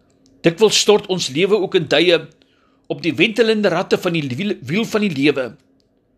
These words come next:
Somtyds val 'n mens se kinderjare, jou studies, jou huwelik, jou gesin,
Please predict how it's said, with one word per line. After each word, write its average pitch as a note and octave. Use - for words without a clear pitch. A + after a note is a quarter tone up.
Somtyds B3
val A3
'n G3
mens F#3
se F#3+
kinderjare, G3+
jou D3+
studies, -
jou D3+
huwelik, G#3
jou C#3+
gesin, G#3